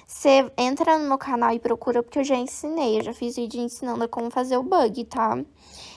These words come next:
Então, você vai e procura, gente. Olha isso, sério, muito lindo. Gente, esse item aqui, ele é grátis, ele era de um evento. E olha que lindo, sério. Eu vou tá usando porque combina muito mesmo, tipo, muito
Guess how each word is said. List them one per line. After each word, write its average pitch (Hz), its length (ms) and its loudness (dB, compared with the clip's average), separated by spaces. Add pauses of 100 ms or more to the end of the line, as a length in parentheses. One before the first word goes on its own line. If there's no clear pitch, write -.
(100)
Então, 269 800 2
você 269 400 2
vai 247 420 6
e 330 80 2
procura, 277 540 0
gente. 220 480 -6
Olha 339 440 6
isso, 247 520 -6
sério, 233 300 0
muito 233 240 -4
lindo. 226 240 -2
Gente, 277 360 0 (300)
esse 240 260 -2
item 240 220 -4
aqui, 233 160 -6
ele 233 120 2
é 254 80 0
grátis, 240 500 0
ele 226 140 0
era 226 240 -4
de 220 100 -6
um 226 160 -4
evento. 220 420 -4
E 214 140 0
olha 220 180 -2
que 277 160 -8
lindo, 233 380 -4
sério. 220 480 -4 (380)
Eu 247 60 -2
vou 240 120 2
tá 240 160 4
usando 233 320 -2
porque 247 540 -2
combina 226 440 -4
muito 247 800 -4
mesmo, 247 640 -2
tipo, 226 360 -4
muito 214 480 -4